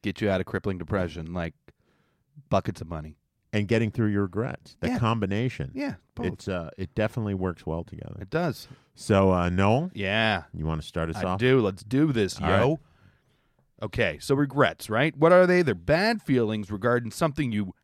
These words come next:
Speaker 1: have or have not done in the past. You blame yourself. They're different from remorse, which is, uh, more of a public thing, uh,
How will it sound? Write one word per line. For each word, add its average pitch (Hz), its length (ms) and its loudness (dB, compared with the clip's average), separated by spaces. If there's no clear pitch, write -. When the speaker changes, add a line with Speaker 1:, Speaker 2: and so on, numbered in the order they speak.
Speaker 1:
have 214 380 0
or 101 140 -2
have 170 460 -4
not 135 400 -2
done 123 300 0
in 170 220 -2
the 202 80 0
past. 98 640 -2
You 101 120 -8
blame 147 420 -2
yourself. 104 580 -6
They're 101 100 -6
different 175 420 -2
from 180 140 0
remorse, 113 640 -2
which 104 240 -10
is, 95 240 -6
uh, 87 300 -6
more 101 340 -6
of 90 100 -8
a 92 60 -8
public - 560 -6
thing, 131 360 -6
uh, 80 540 -6